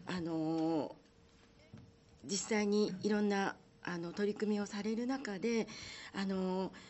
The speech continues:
人材育成でもう少し、この子ども家庭ソーシャルワーカーの方の、あの、お力が、を、あの、必要だなっていうふうになることも考えられるかと思うんですけれども、あの、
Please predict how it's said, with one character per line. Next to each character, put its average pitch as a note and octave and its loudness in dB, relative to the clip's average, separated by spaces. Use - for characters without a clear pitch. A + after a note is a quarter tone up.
人 A3 2
材 A#3 0
育 - -12
成 C#4 -2
で F#3 -2
も F#3+ -2
う - -4
少 C#4+ -6
し、 A3+ -2
こ F3+ -4
の E3 0
子 G3+ -4
ど G3 2
も G3 2
家 G3 -2
庭 G3+ 2
ソ G3+ -2
ー - 0
シ G#3+ -2
ャ - 0
ル G#3+ 0
ワ A#3+ 0
ー B3+ -2
カ A#3 -4
ー G#3+ 0
の G3+ -2
方 F3 -6
の、 G3+ 2
あ F3 -4
の、 D#3+ 0
お E3+ -2
力 G3 -6
が、 - -8
を、 F3+ -4
あ F#3 -6
の、 F3+ -8
必 F3+ -8
要 A3 -2
だ A3+ -6
な C#4 -4
っ - -6
て - -2
い G3+ 4
う F#3 0
ふ F3+ 0
う G3+ 2
に E3 4
な B3+ 2
る B3+ 2
こ G#3 0
と F#3+ -2
も F3 0
考 G3 -4
え A#3 -4
ら B3 -4
れ C4+ -2
る B3 -4
か G#3+ -2
と F#3 -4
思 F#3+ 2
う A#3+ 2
ん A3+ 0
で G3+ 0
す - -8
け F#3+ -4
れ F3 -2
ど F3 -4
も、 F#3+ 0
あ F#3+ 0
の、 F3+ 0